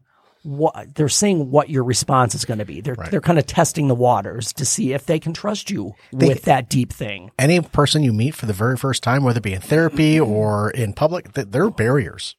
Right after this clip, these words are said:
Speaker 2: that
Speaker 1: Oh,
Speaker 2: have to be
Speaker 1: absolutely.
Speaker 2: broke down.
Speaker 1: Absolutely. And especially when you're gonna be sharing something, something as, well, again, in this example, something as serious as childhood abuse.
Speaker 2: Sure.
Speaker 1: And, and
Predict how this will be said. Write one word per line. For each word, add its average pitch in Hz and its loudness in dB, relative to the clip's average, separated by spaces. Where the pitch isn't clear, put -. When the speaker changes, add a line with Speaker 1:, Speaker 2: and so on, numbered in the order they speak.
Speaker 2:
that 185 4
Speaker 1:
Oh, 196 2
Speaker 2:
have 170 2
to 160 0
be 139 4
Speaker 1:
absolutely. 202 4
Speaker 2:
broke - -8
down. 139 -6
Speaker 1:
Absolutely. 131 0
And 151 0
especially 214 2
when 143 4
you're 127 4
gonna 135 2
be 104 -4
sharing 147 2
something, 101 -2
something 131 2
as, 110 -2
well, 110 0
again, 117 0
in 98 -4
this 175 2
example, 107 -4
something 117 -2
as 107 -2
serious 117 2
as 92 -10
childhood 107 -2
abuse. 120 0
Speaker 2:
Sure. - -8
Speaker 1:
And, 101 -4
and 101 -6